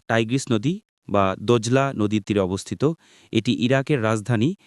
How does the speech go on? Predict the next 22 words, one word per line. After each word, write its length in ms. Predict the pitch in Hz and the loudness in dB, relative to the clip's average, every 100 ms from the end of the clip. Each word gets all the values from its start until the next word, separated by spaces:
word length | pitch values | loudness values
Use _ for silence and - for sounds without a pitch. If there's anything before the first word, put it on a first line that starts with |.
| _ - | _ -2
এবং 340 | 104 104 104 - | 2 2 0 0
এই 160 | 117 131 | 2 2
নদীর 300 | 127 127 131 | 2 -2 -2
তীরে 160 | 131 117 | 0 0
অবস্থিত। 460 | 95 110 - 98 113 175 _ _ _ | 0 -4 -4 -2 -2 -4 _ _ _
শহরটি 540 | - 123 147 - 113 170 _ _ - | -2 0 0 0 -2 -4 _ _ -4
মুসলিম 360 | 127 - 156 | -2 0 2
বিশ্বের 280 | 151 147 147 | 0 -2 -2
একটি 160 | 147 131 | -4 -2
গুরুত্বপূর্ণ 580 | 117 131 143 135 139 | -2 -2 -2 0 0
কেন্দ্র 280 | 139 123 120 | 0 0 2
হিসেবে 320 | 127 120 123 123 | 0 0 -2 -2
পরিচিত 440 | 107 104 101 101 | 0 0 0 -2
ছিল। 240 | 101 - 104 180 _ _ _ _ _ 104 | -2 -2 -4 -4 _ _ _ _ _ -2
নাম, 360 | 104 101 156 - _ _ _ _ _ - | 0 0 -2 -8 _ _ _ _ _ 0
এই 120 | 135 | 2
নদীটি 460 | 147 151 127 131 - | 2 0 0 0 0
ঐতিহাসিকভাবে 800 | 113 131 143 151 151 135 135 120 156 - _ _ - | -2 0 2 0 0 0 2 2 0 -4 _ _ -2
দজলা 380 | 101 110 120 | 0 2 0
নামেও 280 | 135 117 147 | 0 2 0
পরিচিত 420 | 165 107 90 87 | 0 0 0 -4
ছিল। 240 | 87 - | -6 -6